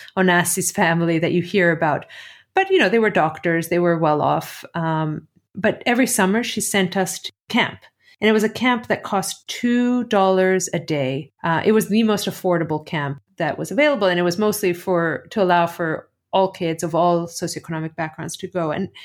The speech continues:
and it was a religious camp. So in part, she probably sent us there for the religious aspect, but more intentionally, she sent us there because she didn't want us to feel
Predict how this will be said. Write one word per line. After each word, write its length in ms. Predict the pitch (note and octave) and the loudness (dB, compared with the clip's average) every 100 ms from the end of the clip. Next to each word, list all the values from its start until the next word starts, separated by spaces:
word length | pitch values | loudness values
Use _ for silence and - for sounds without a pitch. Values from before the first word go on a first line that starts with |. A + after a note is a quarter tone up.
| - - _ - | -20 -20 _ -2
and 360 | A#3 A#3 A3+ - | 0 0 -4 -2
it 60 | C#4+ | 2
was 120 | D4+ | 4
a 80 | D4+ | 4
religious 420 | A3 F#3+ G#3 A3 | 4 4 2 -4
camp. 300 | - A3+ A#3+ | 0 0 0
So 300 | A3 F3 F3 | 0 0 0
in 100 | F#3+ | -4
part, 360 | F#3+ F#3+ F3 - | -2 -2 -2 -4
she 100 | E3+ | -8
probably 260 | - D#3+ | -4 -2
sent 220 | D#3 D#3+ | -2 -6
us 80 | D#3+ | -8
there 220 | - D#3 - | -6 -6 -6
for 140 | F3 | -4
the 100 | D#3+ | -2
religious 400 | D#3 E3 E3+ F#3+ | 0 -2 -4 -4
aspect, 460 | G#3+ G#3+ - C#4 - | -2 -2 -2 -4 -2
but 180 | F#3+ - - - - _ - | -4 -6 -20 -20 -20 _ -2
more 460 | A3+ C#4 E4 D4+ - | 2 4 4 2 2
intentionally, 640 | G#3+ - G#3 G#3+ - E3+ | 0 0 0 0 0 0
she 140 | D3+ F#3 | 0 -2
sent 240 | - F3+ | -2 -2
us 160 | F3 E3+ | -2 -2
there 240 | F3 E3+ | 0 2
because 280 | E3 E3+ E3+ | 0 -6 -6
she 140 | - | -6
didn't 360 | D#3+ G3 G3 - | -2 0 0 -2
want 320 | F3 F3+ F3 | -2 -2 0
us 260 | F3+ E3+ - | -2 -4 -8
to 220 | - F3 | -4 -4
feel 880 | F3 _ - G3+ F#3+ F3+ E3+ E3+ | -6 _ -2 2 4 4 2 0